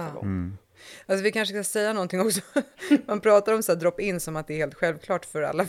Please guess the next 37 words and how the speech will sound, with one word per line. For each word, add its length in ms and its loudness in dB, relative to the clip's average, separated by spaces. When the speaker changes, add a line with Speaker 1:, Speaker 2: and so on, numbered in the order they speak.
Speaker 1:
<laughs> 80 -20
vad, 100 0
vad 320 4
det 280 2
är 60 2
för 120 -12
någonting. 300 -4
Men 100 -6
det 80 -2
handlar 260 -2
ju 60 2
alltså 260 -2
om 140 -6
att 120 -10
man 120 -10
kommer 360 -6
till 100 -10
kyrkan 600 -6
och, 540 -16
eh, 180 -10
antingen 340 -10
som 140 -10
har 80 -2
vigsel 500 -6
eller 200 -6
dop. 320 -2
Vi 100 -2
hade 180 -6
ju 40 -6
bara 200 -4
vixlar 320 -12
nu 100 -12
då. 80 -10
Speaker 2:
Mm. 200 -10
Speaker 1:
Eh, 520 0
men 160 -4
då 460 0